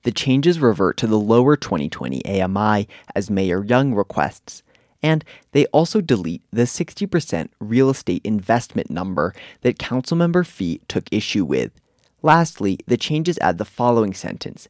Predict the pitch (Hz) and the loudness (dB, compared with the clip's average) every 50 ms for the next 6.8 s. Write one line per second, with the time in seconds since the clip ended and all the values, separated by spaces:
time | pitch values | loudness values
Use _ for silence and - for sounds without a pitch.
0 | _ _ _ - 101 98 - - 85 98 95 - 110 117 - - - 98 107 104 | _ _ _ 0 0 0 0 -2 -2 -2 2 2 0 0 0 -4 -4 -4 -4 -2
1 | - 120 - - - - 113 113 110 107 - - _ - - - - 78 80 71 | -4 -6 -8 -8 -8 -4 -2 -2 -2 -2 -4 -8 _ -12 -10 -8 -6 -6 -6 -4
2 | 85 87 98 101 95 85 82 76 76 - _ _ _ _ _ _ _ - - _ | -2 0 0 0 0 0 -2 -2 -2 -4 _ _ _ _ _ _ _ -20 -20 _
3 | _ - 82 85 90 95 117 120 113 123 131 135 - - - - 156 156 156 131 | _ 0 0 0 2 2 2 2 4 4 2 2 -2 -8 -4 2 6 6 6 6
4 | 101 82 67 - - _ - - 101 104 107 - - 123 117 120 - 139 135 - | 4 0 -2 -6 -12 _ -4 -2 0 0 0 -2 -2 -2 -2 -2 -2 -4 -6 -6
5 | - _ - - 156 156 170 170 156 143 156 - - 175 175 - - - 95 80 | -8 _ -6 -4 -2 -2 -2 -2 0 0 0 0 0 -2 -4 -4 -6 -6 -6 -6
6 | - - - 82 85 90 90 76 - - - - 50 - - - | -6 -8 -6 -4 -2 -2 -2 -2 -4 -4 -4 -6 -6 -6 -8 -12